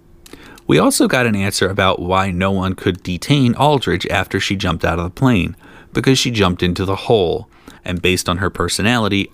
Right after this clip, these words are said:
I bet that that's what she wanted all along. And Gavin just fell for it with the whole big plane and all.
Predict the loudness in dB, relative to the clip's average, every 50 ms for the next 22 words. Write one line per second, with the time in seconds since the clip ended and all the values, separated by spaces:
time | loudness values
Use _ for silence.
0 | -4 -2 -2 -2 0 -2 -4 -4 -6 -6 -4 -2 -2 -2 -2 -4 -6 -4 -2 0
1 | 0 0 0 0 0 0 0 -2 0 0 2 2 2 2 2 2 2 2 2 0
2 | -2 -6 -12 -20 -20 -20 -20 -20 -8 -2 -2 0 0 0 -2 -4 -4 -4 -2 0
3 | 0 0 0 -2 -2 -2 -2 -2 -2 -2 0 0 0 0 -2 -2 -2 0 0 0
4 | 0 -2 -4 -4 -4 -2 0 2 2 2 2 2 0 -2 -2 -4 -4 -2 0 0
5 | 2 0 0 -2 -4 -6 -6 -10 -14